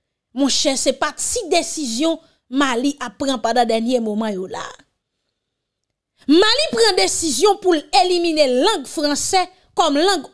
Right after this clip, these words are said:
ofisyèl nan peyi a. <laughs> Kiyès nan peyi d Ayiti? Ki prezidan? K ap ka kanpe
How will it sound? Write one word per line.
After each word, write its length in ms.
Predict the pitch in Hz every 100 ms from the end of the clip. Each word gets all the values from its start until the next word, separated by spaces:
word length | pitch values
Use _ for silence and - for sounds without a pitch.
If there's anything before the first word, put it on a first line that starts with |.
| 339
ofisyèl 800 | 320 269 - - 339 359 359 349 - -
nan 160 | 302 294 -
peyi 380 | 311 247 240 220
a. 80 | 190 - _ _
<laughs> 160 | - 311 - _ _ _ _ _ _ _ _ _ _ _ -
Kiyès 540 | 784 740 - 403 - 381
nan 160 | 370 381
peyi 240 | 339 311
d 80 | 302
Ayiti? 640 | 277 269 247 - - 269 - _ _ _ _ _ _ _ _ _ _ -
Ki 160 | 640
prezidan? 800 | - 605 349 523 381 359 247 - _ _ _ -
K 80 | -
ap 100 | -
ka 120 | 320
kanpe 540 | - - 339 269 330